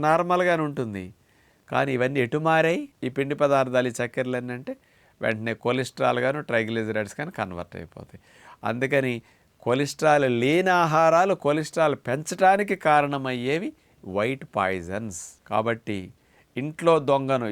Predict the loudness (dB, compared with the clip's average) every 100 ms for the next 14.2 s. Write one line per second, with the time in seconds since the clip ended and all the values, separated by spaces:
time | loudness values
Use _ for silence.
0 | -2 -2 0 0 2 0 0 0 -2 -2
1 | 0 0 2 0 0 -2 -2 0 2 0
2 | 0 2 0 -4 -2 0 2 0 0 2
3 | 2 4 4 4 4 2 2 0 0 0
4 | 0 0 0 2 2 0 -2 -6 -10 -14
5 | -10 2 4 4 2 0 0 0 0 2
6 | 2 0 2 4 4 4 4 4 2 2
7 | 4 4 2 2 0 -2 -4 -4 -4 -8
8 | -16 -20 -6 -4 -4 -6 -6 -4 -4 -4
9 | -2 0 0 0 0 -2 -6 -10 -8 -12
10 | -10 -12 -10 -10 -12 _ _ _ _ _
11 | _ 0 2 0 -4 -2 2 2 2 -2
12 | -4 -6 -6 -6 -6 -6 -4 -4 -4 -8
13 | -14 _ _ -6 -2 2 4 4 2 0
14 | 0